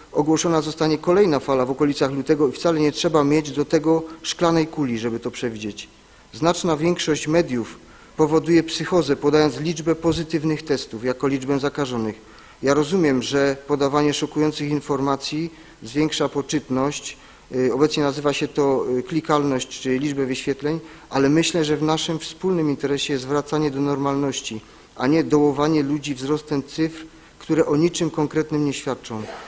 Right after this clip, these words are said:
Ilu ludzi zostało skierowanych do szpitala na oddział faktycznie chorych lub na kwarantannę tylko dlatego, że komuś wyszedł pozytywnie test,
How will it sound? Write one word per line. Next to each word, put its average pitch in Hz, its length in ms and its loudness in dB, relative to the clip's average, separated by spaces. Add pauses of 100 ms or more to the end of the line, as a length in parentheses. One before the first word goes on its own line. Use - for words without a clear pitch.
(220)
Ilu 180 220 6
ludzi 175 280 2
zostało 147 400 2
skierowanych 143 640 2
do 147 80 -2
szpitala 151 640 0 (220)
na 135 180 0
oddział 147 320 -2
faktycznie 156 560 -6
chorych 120 420 -2 (380)
lub 143 180 -2
na 156 120 2
kwarantannę 156 720 0
tylko 160 240 -2
dlatego, 156 500 0
że 139 140 -2
komuś 147 340 -4
wyszedł 180 420 -4 (120)
pozytywnie 147 520 -4
test, 127 320 -2